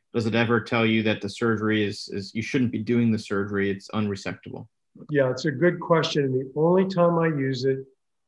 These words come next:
Speaker 2: is to localize the motor system. It is really good to localize the motor system because the motor system's hardwired, but I would never,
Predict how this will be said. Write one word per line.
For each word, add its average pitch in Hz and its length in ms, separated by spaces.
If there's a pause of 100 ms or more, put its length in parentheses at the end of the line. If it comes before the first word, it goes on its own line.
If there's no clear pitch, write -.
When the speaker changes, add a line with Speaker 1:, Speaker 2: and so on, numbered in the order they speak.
(380)
Speaker 2:
is 131 140
to 135 140
localize 131 920
the 127 100
motor 147 800 (120)
system. 107 640 (100)
It 139 140
is 131 340
really 147 400
good 139 420
to 135 100
localize 127 680
the 120 80
motor 123 400
system 185 540
because 131 500 (560)
the 143 60
motor 156 320
system's 143 520
hardwired, 131 840
but 135 360
I 139 120
would 127 280
never, 135 720